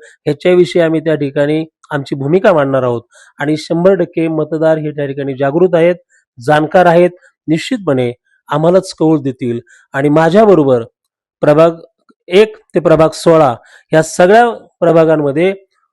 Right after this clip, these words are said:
जे नगरसेवक युतीचे म्हणून उमेदवार उभे आहेत, त्या सर्वच्या सर्व उमेदवारांना जास्तीत जास्त मतदान होईल आणि जास्तीत जास्त नगरसेवक म्हणण्यापेक्षा आमचे बत्तीसच्या बत्तीस नगरसेवक हे आमचे शिवसेना, भारतीय जनता पार्टी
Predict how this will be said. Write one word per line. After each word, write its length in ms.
जे 120
नगरसेवक 760
युतीचे 440
म्हणून 260
उमेदवार 320
उभे 200
आहेत, 260
त्या 100
सर्वच्या 500
सर्व 260
उमेदवारांना 640
जास्तीत 420
जास्त 300
मतदान 380
होईल 280
आणि 140
जास्तीत 460
जास्त 320
नगरसेवक 640
म्हणण्यापेक्षा 600
आमचे 320
बत्तीसच्या 480
बत्तीस 500
नगरसेवक 680
हे 60
आमचे 280
शिवसेना, 500
भारतीय 380
जनता 220
पार्टी 360